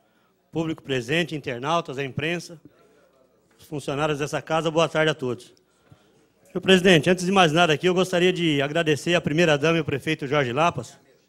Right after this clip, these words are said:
que muito me ajudou nesse final de semana aí, ô Valdir. E todos sabem que eu tenho um trabalho com as crianças aí, e acabaram me ajudando. Eles sabem como, tá? Nós deixamos algumas crianças felizes, porém eu deixei claro, claro para as crianças, eu vou ajudar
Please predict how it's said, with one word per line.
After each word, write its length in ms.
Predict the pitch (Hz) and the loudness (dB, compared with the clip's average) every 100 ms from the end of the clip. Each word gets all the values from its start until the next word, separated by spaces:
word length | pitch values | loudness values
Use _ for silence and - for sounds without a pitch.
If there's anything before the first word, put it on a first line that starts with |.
| _ _ | _ _
que 100 | - | -8
muito 240 | 151 180 165 | -2 -2 0
me 100 | 165 | -2
ajudou 300 | 147 143 160 | -2 -2 -2
nesse 160 | 151 | -4
final 180 | 156 151 | -4 -4
de 60 | 151 | -2
semana 340 | 135 151 139 | -2 -2 -2
aí, 100 | 165 | -2
ô 120 | 170 | -2
Valdir. 340 | 143 131 110 98 _ _ _ _ - | -2 -6 -10 -16 _ _ _ _ -16
E 60 | |
todos 300 | 151 175 165 | -6 -6 -4
sabem 300 | - 175 170 | -2 0 0
que 60 | 165 | -2
eu 60 | |
tenho 160 | 156 170 | -2 -4
um 40 | |
trabalho 360 | 156 151 151 147 | -2 0 0 -2
com 80 | 151 | -4
as 100 | - | -6
crianças 400 | 139 143 135 120 | -6 -6 -6 -6
aí, 280 | 135 185 175 _ _ _ _ - | -4 -4 -6 _ _ _ _ -4
e 80 | |
acabaram 420 | 175 196 180 202 202 | -2 0 0 2 2
me 80 | |
ajudando. 440 | 202 185 156 147 123 | 2 2 0 0 -2
Eles 180 | 165 - | -6 -2
sabem 320 | 180 170 147 | -2 -2 -4
como, 400 | 151 180 185 180 _ _ _ - | -4 -4 -4 -10 _ _ _ -4
tá? 240 | 143 143 | 0 0
Nós 200 | 139 147 | -2 -6
deixamos 380 | 139 151 180 156 | -6 -4 -2 2
algumas 300 | 170 160 170 | 2 2 -4
crianças 420 | 165 160 160 156 | -4 -6 -6 -8
felizes, 540 | 139 127 185 175 180 - _ _ _ _ | -8 -4 -2 -4 -8 -20 _ _ _ _
porém 180 | 170 170 | 0 0
eu 80 | 190 | 2
deixei 380 | 185 - 190 180 | 0 0 -2 -2
claro, 380 | 175 185 202 | 2 4 2
claro 380 | - 156 180 190 | 0 0 2 2
para 220 | - 180 | -2 -2
as 100 | 185 | -2
crianças, 480 | - 165 151 127 110 | -2 0 0 0 -4
eu 160 | 135 175 | -4 -2
vou 140 | 160 | 0
ajudar 500 | 170 160 147 175 180 | -2 0 2 2 2